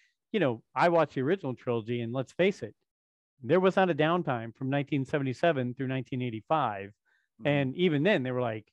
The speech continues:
Speaker 1: "Can we make something else work? Can we make something else work?" Um, so I don't know, just an observation off that real quick.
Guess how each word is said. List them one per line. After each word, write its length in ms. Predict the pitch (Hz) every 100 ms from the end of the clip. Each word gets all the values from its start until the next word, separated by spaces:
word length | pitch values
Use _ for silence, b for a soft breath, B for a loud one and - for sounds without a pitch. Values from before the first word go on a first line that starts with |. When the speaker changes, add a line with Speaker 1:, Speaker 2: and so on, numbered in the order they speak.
| _
Speaker 1:
"Can 100 | 123
we 80 | 123
make 220 | 135 127
something 260 | 135 123 127
else 240 | 156 -
work? 180 | 110 98
Can 120 | -
we 40 | 117
make 160 | 120
something 300 | - 110 113
else 200 | 139 147 -
work?" 180 | 113 104 b b b -
Um, 580 | 123 120 117 117 110 117 -
so 240 | 190 180
I 120 | 180 202
don't 100 | 135
know, 200 | 104 107
just 200 | 202 196
an 80 | 180
observation 640 | 165 151 131 117 117 120
off 120 | 117 -
that 160 | 120 113
real 180 | 120 110 -
quick. 180 | 107